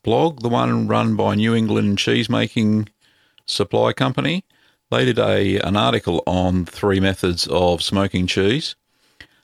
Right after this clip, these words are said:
Uh, one was cold smoking, uh, one was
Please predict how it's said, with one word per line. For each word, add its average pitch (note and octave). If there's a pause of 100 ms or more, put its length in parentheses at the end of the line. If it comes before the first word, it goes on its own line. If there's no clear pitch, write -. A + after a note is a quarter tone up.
(140)
Uh, F#2
one F#2+
was F2+ (500)
cold G#2+
smoking, E3 (440)
uh, E2+
one F#2
was F2